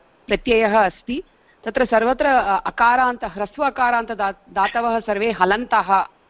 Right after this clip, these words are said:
अ, भवन्ति अत्र अतोलोपः इति सूत्रेण। अतः एव यत्र कुत्रापि अकारा-, अ,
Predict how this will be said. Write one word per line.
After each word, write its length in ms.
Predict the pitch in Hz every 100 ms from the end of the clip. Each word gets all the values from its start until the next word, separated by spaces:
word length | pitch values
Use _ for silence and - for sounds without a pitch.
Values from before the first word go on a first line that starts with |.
| -
अ, 180 | 170 165
भवन्ति 460 | 170 180 175 180
अत्र 240 | 165 - 165
अतोलोपः 800 | 160 208 214 202 196 196 175 185
इति 440 | 165 180 160 151
सूत्रेण। 380 | 170 - 165 160 - - - - - - -
अतः 420 | - 202 214 208
एव 240 | 190 202 233
यत्र 340 | 202 196 240
कुत्रापि 440 | 247 226 226 226 220
अकारा-, 500 | 180 202 208 202
अ, 120 | 175